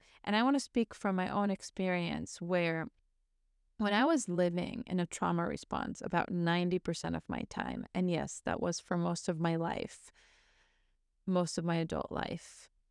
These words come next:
it was my dream to feel nothing,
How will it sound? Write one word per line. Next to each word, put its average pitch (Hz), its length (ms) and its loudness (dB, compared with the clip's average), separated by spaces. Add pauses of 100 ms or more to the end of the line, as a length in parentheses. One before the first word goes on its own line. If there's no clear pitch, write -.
(220)
it 208 180 4
was 180 880 2
my 190 300 0
dream 190 1160 2 (360)
to 185 140 -2
feel 180 720 0
nothing, - 920 -4